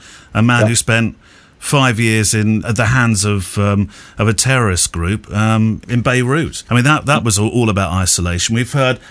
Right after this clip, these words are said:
Speaker 1: hun-, literally dealt with hundreds of questions that are to
Speaker 2: Mm-hmm.
Speaker 1: do with photography, with personal issues, with mental health, through to some of the,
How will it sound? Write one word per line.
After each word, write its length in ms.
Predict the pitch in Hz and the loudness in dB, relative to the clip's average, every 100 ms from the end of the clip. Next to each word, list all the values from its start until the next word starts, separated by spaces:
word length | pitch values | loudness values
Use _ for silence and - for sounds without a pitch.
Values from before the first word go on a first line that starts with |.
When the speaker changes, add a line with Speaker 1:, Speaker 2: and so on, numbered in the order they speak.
| - - | -20 -12
Speaker 1:
hun-, 360 | - - 185 127 | -6 0 0 0
literally 680 | 151 165 185 156 - 104 95 | 0 2 0 -2 -2 -2 -2
dealt 320 | 92 120 90 | 0 0 0
with 140 | 104 | -4
hundreds 560 | 95 131 127 107 98 - | -2 0 2 0 -2 -2
of 180 | 95 - | -6 -4
questions 760 | 120 104 - 78 64 69 - - - - - | -2 -2 -2 -4 -6 -6 -6 -8 -20 -20 -6
that 120 | 107 104 | -2 0
are 180 | 104 | 2
to 60 | 110 | 2
Speaker 2:
Mm-hmm. 60 | 117 | 2
Speaker 1:
do 120 | 107 | 0
with 140 | 101 92 | -2 -4
photography, 720 | 95 - 131 117 117 120 113 | -4 -2 -2 -2 -4 -2 -2
with 240 | 101 92 | -2 -4
personal 480 | - 123 117 - 107 | -2 -2 -2 -2 -2
issues, 440 | 101 - 95 95 92 | -2 -2 -4 -4 -4
with 120 | 90 | -2
mental 540 | 107 113 113 - 110 | 0 2 0 -2 -6
health, 440 | 95 98 85 85 - - - - | -6 -6 -6 -8 -14 -20 -20 -20
through 360 | - - 151 170 | -8 0 2 2
to 140 | 160 | 2
some 280 | 135 - 143 | 2 2 2
of 60 | 139 | 2
the, 180 | 120 | 2